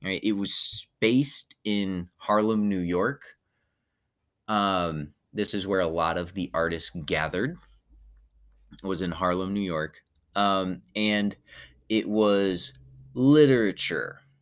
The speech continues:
poetry, short stories, novels. It was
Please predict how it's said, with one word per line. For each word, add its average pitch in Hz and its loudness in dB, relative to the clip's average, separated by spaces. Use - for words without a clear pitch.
poetry, 117 2
short 113 0
stories, 95 0
novels. 90 -2
It 104 2
was 80 -4